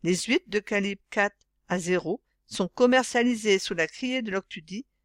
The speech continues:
ainsi que chez des grossistes locaux ou dans le Morbihan, ainsi qu'à Oléron,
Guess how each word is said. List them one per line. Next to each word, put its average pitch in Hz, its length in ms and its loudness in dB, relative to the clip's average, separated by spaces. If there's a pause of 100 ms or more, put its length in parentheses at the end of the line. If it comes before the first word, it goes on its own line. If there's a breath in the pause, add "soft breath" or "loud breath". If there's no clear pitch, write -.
(300)
ainsi 220 400 2
que 220 140 -2
chez 208 180 0
des 180 120 0
grossistes 226 560 0
locaux 196 460 -2 (300)
ou 233 80 -4
dans 202 160 4
le 185 120 4
Morbihan, 190 640 -2 (300)
ainsi 233 360 0
qu'à 208 300 0
Oléron, 226 540 2